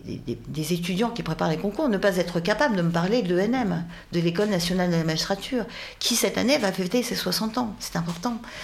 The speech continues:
Donc, comment on y forme, euh, les futurs collègues ?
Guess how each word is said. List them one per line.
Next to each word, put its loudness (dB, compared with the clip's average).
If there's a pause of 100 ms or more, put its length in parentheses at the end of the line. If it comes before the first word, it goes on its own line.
(240)
Donc, 0 (340)
comment 8
on 4
y 4
forme, 4
euh, 2 (260)
les -2
futurs -2
collègues ? 4